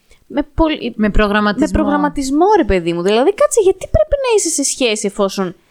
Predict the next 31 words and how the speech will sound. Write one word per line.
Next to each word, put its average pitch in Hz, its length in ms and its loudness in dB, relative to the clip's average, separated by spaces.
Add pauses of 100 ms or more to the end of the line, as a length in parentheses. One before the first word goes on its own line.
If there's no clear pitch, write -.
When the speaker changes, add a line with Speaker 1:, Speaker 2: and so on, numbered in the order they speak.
(160)
Speaker 1:
δεν 254 340 -2
έχεις 185 300 -4
ερωτευτεί; 180 520 -4
Οκ, 480 240 -2
εντάξει, 381 300 0
να 262 80 0
το 233 120 -2
δοκιμάσεις 294 680 0
μη 214 100 -2
σου 202 120 -6
ξυπνήσει 185 460 -4
το - 80 -4
συναίσθημα. 165 680 -6 (480)
Αλλά 392 220 2
τώρα 571 140 6 (100)
οχτώ - 200 -2
χρόνια 453 340 -2
σχέση, - 680 -2 (260)
την 262 160 -4
έχεις 453 180 -2
και 403 120 0
την 254 160 -2
άλλη 269 180 0
δεσμευμένη, 196 880 -2 (240)
επί 202 200 0
οχτώ 202 360 0
χρόνια, 208 680 -2
Speaker 2:
Ναι. 226 120 2
Speaker 1:
ενώ 233 220 2 (380)
δεν 285 160 0
υπήρχε 302 340 0